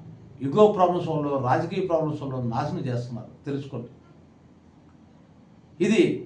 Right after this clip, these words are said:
పవన్ కళ్యాణ్కి వచ్చే నష్టం ఉండదు, లేదా మహేష్ బాబు సినిమాకు ఫ్లాప్ అయితే మహేష్ బాబుకి వచ్చే నష్టం ఉండదు, లేదంటే జూనియర్ ఎన్టీఆర్ సినిమా ఫ్లాప్ అయితే జూనియర్ ఎన్టీఆర్కి వచ్చే నష్టం ఉండదు. ఎందుకంటే వీళ్ళు already కొన్ని కోట్లు గడించేస్తారు, కొన్ని కోట్ల రెమ్యునరేషన్ ఉంటాయి. అఫ్కోర్స్ ఈ సినిమాకి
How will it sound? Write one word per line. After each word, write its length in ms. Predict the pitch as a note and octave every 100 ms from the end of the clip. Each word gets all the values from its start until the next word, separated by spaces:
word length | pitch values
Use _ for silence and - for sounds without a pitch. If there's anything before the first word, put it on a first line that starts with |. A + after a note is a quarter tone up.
| - - -
పవన్ 220 | E3 A#3
కళ్యాణ్కి 280 | B3+ C4 B3
వచ్చే 140 | B3+ B3
నష్టం 220 | A#3 B3 B3
ఉండదు, 240 | B3 B3 A#3+ G#3+
లేదా 120 | G#3+
మహేష్ 200 | G3+ A3+ A#3+
బాబు 120 | A#3
సినిమాకు 340 | A#3 A#3+ A3+ A3+ - - -
ఫ్లాప్ 180 | G#3+ G#3+
అయితే 100 | A3
మహేష్ 220 | G3+ G#3+ A3+
బాబుకి 180 | A#3+ A#3
వచ్చే 140 | A#3 G#3+
నష్టం 220 | G3+ A3 A3+
ఉండదు, 200 | G#3+ A3 A3
లేదంటే 280 | G3 G#3 G#3+ G3 D3+
జూనియర్ 240 | D#3+ G#3 G#3+
ఎన్టీఆర్ 280 | G#3 G#3+ G#3 -
సినిమా 180 | G3+ G3+ F#3+
ఫ్లాప్ 160 | F3+
అయితే 120 | - G3+
జూనియర్ 240 | F3 F#3 F3+
ఎన్టీఆర్కి 280 | F3 F3 D#3+
వచ్చే 160 | D#3 D#3+ C#3 C3+
నష్టం 180 | C3+ C#3
ఉండదు. 60 |
ఎందుకంటే 200 | C#3+ F#3 G3
వీళ్ళు 140 | B2+ C3
already 340 | E3+ F#3 A#3+ A#3
కొన్ని 140 | D#3 E3
కోట్లు 220 | F#3+ -
గడించేస్తారు, 480 | D3+ D3+ C3+ - - - - - - - - - - - _ - - - - -
కొన్ని 180 | G#3+ G3
కోట్ల 200 | A3 A#3 G3+
రెమ్యునరేషన్ 480 | A3 A#3 A3+ F#3+ G3
ఉంటాయి. 220 | F#3 - - - - - - _ - - - - - - - - -
అఫ్కోర్స్ 300 | C#3 A3 A3
ఈ 60 | F#3
సినిమాకి 300 | F#3 G3 G#3